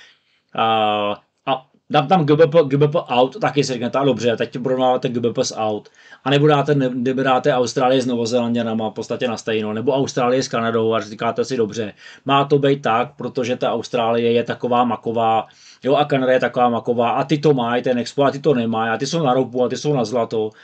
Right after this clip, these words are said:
A, jo, a teď tyhle mají tohle H D P, a tyhle mají zadlužení, a tyhle mají sazby, a prostě jako hledáte ten příběh. A přitom, když se podíváte na ten graf, eh, tak ten graf vám jako napovídá, co, co se asi děje, jo.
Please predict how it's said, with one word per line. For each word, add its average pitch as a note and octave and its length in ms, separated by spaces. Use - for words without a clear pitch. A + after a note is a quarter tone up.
A, A2 440
jo, B2 120
a B2 100
teď C#3 240
tyhle D3+ 240
mají C#3+ 220
tohle C3+ 260
H B2 180
D B2+ 140
P, B2 220
a C3+ 80
tyhle C3+ 280
mají C3+ 180
zadlužení, B2+ 500
a B2 40
tyhle C3+ 240
mají C#3 160
sazby, G#2+ 400
a A#2 100
prostě C#3+ 460
jako C#3 300
hledáte C3 340
ten D3 80
příběh. A2+ 520
A B2 60
přitom, - 260
když C#3 100
se D3 100
podíváte C3 460
na B2+ 80
ten D3 180
graf, G#2+ 380
eh, A2+ 240
tak B2 180
ten D3 140
graf C3 180
vám C3+ 160
jako D3 160
napovídá, C#3+ 640
co, - 280
co C3 140
se - 160
asi C3+ 240
děje, A2+ 260
jo. E2+ 200